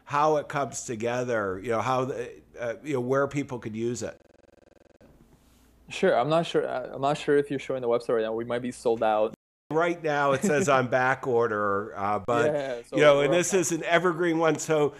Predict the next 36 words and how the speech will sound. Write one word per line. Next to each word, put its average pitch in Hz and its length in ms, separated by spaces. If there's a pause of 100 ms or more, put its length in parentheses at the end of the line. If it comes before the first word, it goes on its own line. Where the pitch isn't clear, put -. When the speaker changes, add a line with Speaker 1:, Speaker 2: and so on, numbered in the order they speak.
(280)
Speaker 1:
go 175 400
to 196 120
the 180 120
website, 156 600
five 151 340
minute 147 220
journal 151 280
dot 123 300
com. 131 260
We'll 170 120
have 190 160
all 170 180
the 160 100
links 143 440
at 127 100
A 127 60
E 131 200
S 123 220
Nation 123 800
and 107 160 (260)
how 135 160
to 135 80
get 127 240
all 120 220
this 123 180
stuff 113 340
and 104 160
so 110 280
on 90 200
that 92 160
Alex 107 340
and 107 80
I 101 40
are 98 80
talking 101 360
about. 80 300